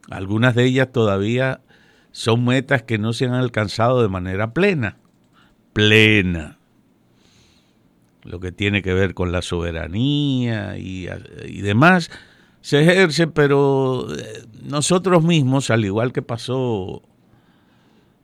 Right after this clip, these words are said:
eh, <laughs> en tiempos de Duarte,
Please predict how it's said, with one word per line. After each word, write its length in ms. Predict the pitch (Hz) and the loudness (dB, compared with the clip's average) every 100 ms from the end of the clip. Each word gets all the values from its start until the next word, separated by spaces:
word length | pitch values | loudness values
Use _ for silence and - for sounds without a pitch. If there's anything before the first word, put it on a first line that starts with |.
| _ | _
eh, 760 | 101 98 95 95 - 123 92 92 - - _ | -8 -4 -4 -4 -2 0 0 -4 -18 -20 _
<laughs> 360 | _ _ _ | _ _ _
en 180 | - 104 | -8 -6
tiempos 460 | 104 117 131 131 131 | -2 0 0 0 0
de 60 | |
Duarte, 600 | 135 123 123 104 - - | 2 2 2 0 -4 -14